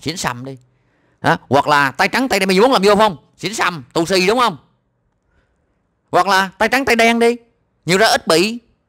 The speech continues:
đúng không? Hoặc là bốc thăm ngẫu hứng, ngẫu nhiên, bầu cử đi. À, có nhiều hình thức, tự nhiên bây giờ nó đòi hỏi quá. Thế đâu, nhà cầm quyền mới làm cái gì? Nhà cầm quyền mới biến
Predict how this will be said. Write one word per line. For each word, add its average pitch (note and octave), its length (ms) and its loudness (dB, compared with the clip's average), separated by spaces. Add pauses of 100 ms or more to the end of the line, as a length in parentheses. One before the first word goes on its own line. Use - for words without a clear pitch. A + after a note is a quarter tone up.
(800)
đúng A3+ 100 4
không? B3 180 2 (1400)
Hoặc F3 200 0
là F#3+ 180 -2
bốc G3+ 300 -4
thăm B3 260 2
ngẫu G3 160 4
hứng, C#4+ 240 2
ngẫu B3 100 4
nhiên, B3 460 0
bầu F3 220 2
cử F3 220 2
đi. D4+ 240 2 (420)
À, D3+ 560 0 (140)
có F3+ 100 -2
nhiều D3+ 220 -2
hình A#2+ 120 -4
thức, G#3+ 200 -4
tự B2+ 100 -4
nhiên F3+ 180 -8
bây F3 80 -6
giờ D3 120 -4
nó F3+ 100 -4
đòi C#3 160 2
hỏi C#3 200 -2
quá. A3+ 280 0 (2000)
Thế A#3 140 4
đâu, G3 120 2
nhà E3+ 180 -2
cầm D#3+ 240 -4
quyền E3 200 -2
mới G3+ 120 0
làm D#3+ 140 -6
cái G3+ 100 -8
gì? C3 160 -4 (1040)
Nhà D#3 140 0
cầm F#3 160 0
quyền E3+ 220 2
mới A3 160 0 (580)
biến A3+ 280 0